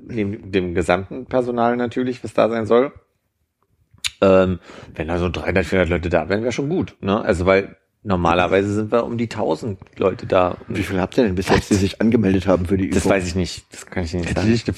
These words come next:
Speaker 3: Evakuierungsveranstaltung machen können, wo man weiß, das ist eine lustige Party, aber man muss zwischendurch einmal räumen?
Speaker 1: Nee, wir wollten das schon als Konzept, äh, außer-, außerhalb der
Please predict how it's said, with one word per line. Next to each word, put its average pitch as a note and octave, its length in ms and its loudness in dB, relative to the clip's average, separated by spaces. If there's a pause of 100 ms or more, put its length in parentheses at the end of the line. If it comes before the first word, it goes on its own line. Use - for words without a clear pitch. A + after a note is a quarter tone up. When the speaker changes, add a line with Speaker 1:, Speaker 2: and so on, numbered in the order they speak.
Speaker 3:
Evakuierungsveranstaltung G#2 1160 0
machen C3 180 0
können, C#3 220 2
wo G#2+ 80 4
man G2 80 2
weiß, F#2 160 4
das G2 160 2
ist - 80 -14
eine G2+ 140 -2
lustige F#2 460 -2
Party, F#2 360 0
aber G2+ 100 2
man F#2 140 -2
muss G2 140 -6
zwischendurch G2+ 340 -2
einmal F2 180 0
räumen? G2+ 400 -8 (960)
Speaker 1:
Nee, G2+ 380 4
wir F#2+ 80 2
wollten G#2 180 4
das G#2+ 160 -2
schon G2+ 320 -4
als - 280 -2
Konzept, - 580 -2
äh, F2 380 2 (920)
außer-, F#2+ 400 2
außerhalb F2+ 460 0
der E2+ 400 0